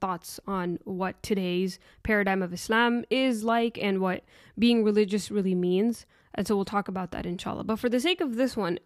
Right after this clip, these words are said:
my definition in that sense was I felt like I was religious. I felt like I was doing more than the average person does to be close to Allah subhanahu wa ta'ala. That's how I felt. Now, I don't know if that's true, but that is how I felt. And so when I was twenty,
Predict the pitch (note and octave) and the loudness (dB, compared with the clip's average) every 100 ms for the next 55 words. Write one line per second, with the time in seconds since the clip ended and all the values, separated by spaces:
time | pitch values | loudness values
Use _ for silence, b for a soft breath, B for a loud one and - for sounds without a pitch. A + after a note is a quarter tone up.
0 | b b b b _ - - A3 A3 A#3 | b b b b _ -6 0 4 6 4
1 | A#3+ A3+ G#3+ G#3+ G#3 G#3+ G#3 G3+ G#3+ G3+ | 2 0 -2 -4 -2 -4 -4 -4 -4 -2
2 | G#3 F3+ B3 E4 B3+ G3+ G3+ - G3 G3 | -2 2 2 2 -2 -2 -4 -4 -4 -4
3 | F#3+ - _ _ _ - G#3 G3+ F3 F#3 | -6 -10 _ _ _ -6 -2 0 -2 -4
4 | - - C4 C4 A3+ A3 - G3+ G3+ F#3+ | -2 0 2 2 0 0 -2 -2 0 0
5 | G#3+ G#3+ G#3+ G3+ G3 G#3 G3 F#3+ F#3 F#3 | 2 2 0 0 2 2 2 0 -2 -2
6 | F#3 - F#3+ - F3+ F3+ F3+ - B B | -4 -4 -8 -4 -4 -2 -4 -8 B B
7 | - G#3 G3 G#3+ G3+ - F#3+ F3+ - - | -2 0 0 0 -2 -2 -4 -4 -6 -10
8 | F#3 G#3 A3 B3+ C4+ A3+ - D3 - - | -6 0 2 6 4 2 -4 -12 -14 -10
9 | G3+ G3+ C4+ C4 C4+ A3+ F#3 - - - | -4 0 0 2 0 -2 -10 -12 -16 -18
10 | b - A#3+ - - _ A3+ A#3+ B3 B3 | b -2 -2 -2 -10 _ 2 2 4 2
11 | A3+ G#3+ G3+ - _ - B3 C#4 C4 B3+ | -2 -4 -8 -10 _ -2 2 4 4 2
12 | B3+ - - D4 C4+ G#3 | 2 -2 -2 0 0 -2